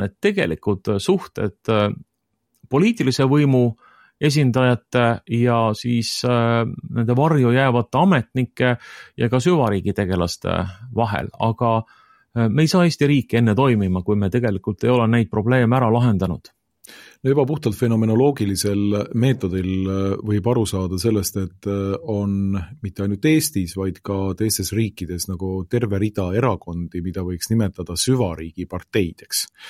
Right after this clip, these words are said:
Speaker 2: Need, äh, erakonnad, äh, mis alati ajavad, äh, ühte poliitilist tervikut, nad võivad jaguneda erinevateks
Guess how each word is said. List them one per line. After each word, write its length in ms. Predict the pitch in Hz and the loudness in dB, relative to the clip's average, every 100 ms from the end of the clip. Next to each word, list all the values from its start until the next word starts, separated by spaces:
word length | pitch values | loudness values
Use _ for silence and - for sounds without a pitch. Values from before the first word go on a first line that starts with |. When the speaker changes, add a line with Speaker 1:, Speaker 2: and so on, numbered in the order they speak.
| - - - _ _ 110 | -20 -20 -20 _ _ -4
Speaker 2:
Need, 260 | 117 139 127 | 2 2 2
äh, 260 | 110 107 104 - - - | 2 2 0 -2 -12 -8
erakonnad, 760 | - 139 131 104 101 95 - | -2 0 0 0 -2 -2 -4
äh, 160 | 101 98 | -4 -2
mis 200 | 98 92 - 107 | -2 -2 -2 0
alati 480 | 104 117 107 - | 2 2 0 0
ajavad, 460 | 113 117 95 92 90 - | 0 2 0 -4 -6 -6
äh, 120 | 98 - | -4 -2
ühte 340 | 120 - - 90 90 90 90 90 85 - | -2 -4 -8 -6 -6 -6 -6 -8 -10 -4
poliitilist 540 | 107 107 - 80 - | -2 0 -4 -8 -2
tervikut, 720 | 147 147 117 - 110 - - - | -2 0 -4 -4 -6 -6 -10 -8
nad 100 | 87 | -4
võivad 280 | 95 90 | -2 -2
jaguneda 420 | 104 104 92 87 95 | -2 -2 -4 -4 -2
erinevateks 600 | 98 90 85 - 87 | -2 -2 -6 -10 -6